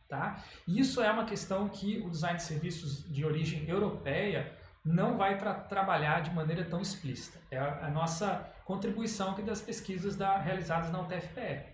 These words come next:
O problema prático que isso traz é o seguinte, é, quando a pessoa se sente vítima de uma opressão, como o racismo, ou como o sexismo, o machismo,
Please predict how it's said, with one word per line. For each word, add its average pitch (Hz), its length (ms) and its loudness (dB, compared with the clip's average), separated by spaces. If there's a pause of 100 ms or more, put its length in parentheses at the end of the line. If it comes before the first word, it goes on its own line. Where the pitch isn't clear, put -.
(640)
O 214 80 -6
problema 277 360 4
prático 190 440 6
que 160 160 -2
isso - 260 -2
traz 226 320 8
é 254 40 0
o 247 40 0
seguinte, - 640 0 (440)
é, 156 400 6
quando 269 440 6
a 180 60 2
pessoa 180 380 0
se - 100 -2
sente 202 260 0
vítima 208 440 0
de 175 80 0
uma 180 100 0
opressão, - 800 0 (340)
como 156 220 4
o 139 60 4
racismo, 147 840 2 (340)
ou 151 200 2
como 151 220 4
o 131 40 2
sexismo, 160 800 4
o 135 40 4
machismo, 151 840 4